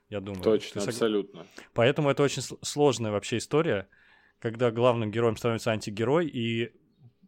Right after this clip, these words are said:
Speaker 1: поневоле, в общем, ты сопереживаешь ему. И я, и ч-,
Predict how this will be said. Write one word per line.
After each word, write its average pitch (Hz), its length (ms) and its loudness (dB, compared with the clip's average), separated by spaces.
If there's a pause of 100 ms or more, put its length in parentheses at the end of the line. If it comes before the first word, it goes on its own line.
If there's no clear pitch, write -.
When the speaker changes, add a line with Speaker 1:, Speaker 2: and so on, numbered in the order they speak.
(140)
Speaker 1:
поневоле, 139 640 2
в 113 140 -2
общем, 123 260 -2
ты 131 120 2
сопереживаешь 120 680 0
ему. 98 140 -4
И 104 100 -2
я, 135 320 2
и 135 300 -10
ч-, - 160 -18